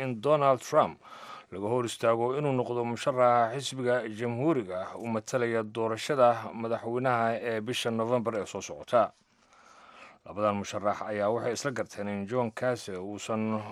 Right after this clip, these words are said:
olole doorasho ka samayn gobolka Indiana, si Cruz uu halkaasi uga adkaado Donald Trump,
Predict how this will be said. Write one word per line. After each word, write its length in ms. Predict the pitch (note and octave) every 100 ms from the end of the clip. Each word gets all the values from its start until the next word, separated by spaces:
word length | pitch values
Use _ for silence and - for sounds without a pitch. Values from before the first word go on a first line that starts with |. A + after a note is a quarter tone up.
| G2 -
olole 360 | G#2+ A2 C3+
doorasho 440 | D3 A2+ G2 - G#2+
ka 140 | D#3+
samayn 360 | - A2+ A2+ A2+
gobolka 420 | C#3+ B2+ A2 B2
Indiana, 580 | A#2 G#2 B2 C#3+ G2 - _ _ -
si 300 | - - G2 -
Cruz 340 | C3 A2+ -
uu 220 | F#2+ G#2
halkaasi 580 | G#2+ C3+ B2+ G#2 G#2 B2
uga 220 | A2+ D3+ C3
adkaado 400 | - G2 G#2+ A2
Donald 360 | C#3 C3+ A#2
Trump, 340 | - D3+ G#2+